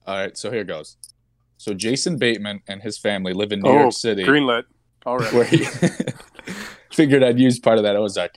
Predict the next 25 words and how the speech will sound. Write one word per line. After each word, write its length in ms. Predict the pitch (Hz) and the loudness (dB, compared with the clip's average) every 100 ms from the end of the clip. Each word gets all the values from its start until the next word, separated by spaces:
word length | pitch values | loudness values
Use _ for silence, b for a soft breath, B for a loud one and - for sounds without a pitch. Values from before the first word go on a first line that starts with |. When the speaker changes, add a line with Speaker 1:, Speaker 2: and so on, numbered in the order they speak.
| _ | _
Speaker 1:
So 220 | - 123 | -2 -2
him 140 | 139 170 | 0 -2
and 80 | |
his 120 | 180 - | -4 -2
family 600 | 151 139 131 117 117 - _ | -4 -2 0 0 -2 -6 _
live 220 | 120 123 127 | -8 -6 -4
in 100 | 120 | -4
New 80 | 127 | -4
York 160 | 127 | -6
City, 280 | - 135 110 | -6 -6 -6
where 180 | 104 104 | -4 -6
he 180 | 156 151 | -4 -2
works 260 | 135 127 | -4 -6
for 120 | - | -6
the 80 | 120 | -6
C 240 | 113 - 120 | -6 -6 -6
D 100 | 113 | -6
C 380 | - 120 104 | -4 -4 -4
and 160 | 98 113 | -6 -4
knows 240 | 117 123 | -4 -4
about 300 | 123 110 107 110 | -4 -4 -4 -4
an 120 | 107 | -10
antidote 520 | 113 113 113 98 95 - _ _ - | -10 -8 -8 -8 -8 -12 _ _ -4
that 140 | 110 | -2
works. 500 | 117 117 98 - - | 0 0 -2 -8 -16